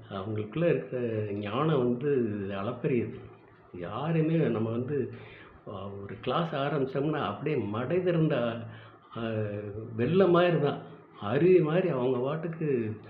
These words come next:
சொல்லிக்கிட்டே இருக்காங்க. அடுத்தடுத்து சுப வார்த்தைகள் வந்து அவ்வளோ பக்குவமா, ஐயா முதல் கிளாஸ்லயே வந்து வார்த்தைகள் மந்திரம்,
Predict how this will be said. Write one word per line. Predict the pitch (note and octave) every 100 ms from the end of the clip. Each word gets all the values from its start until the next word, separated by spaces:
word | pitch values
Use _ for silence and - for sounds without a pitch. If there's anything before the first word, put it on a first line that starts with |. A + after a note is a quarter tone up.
| - -
சொல்லிக்கிட்டே | - A#2+ B2 - D#3+
இருக்காங்க. | F#3 F3 C#3+ A#2+ A#2 - - - - - -
அடுத்தடுத்து | G#2+ A2+ - A2 G#2+ -
சுப | A#2 A2+ G2+
வார்த்தைகள் | G2+ A2+ C3 D3 B2+
வந்து | A#2 A#2 D3+ E3 - - - -
அவ்வளோ | A2+ D#3 D3+ -
பக்குவமா, | - - D3+ A#2+ A#2 A#2 - -
ஐயா | A#2+ D3+ E3
முதல் | C3 D#3
கிளாஸ்லயே | E3 D3 C3+ D3+ C#3+
வந்து | A#2 A#2+ C#3
வார்த்தைகள் | A#2 D3 - C#3
மந்திரம், | A2+ G#2+ C#3 D3 B2+ B2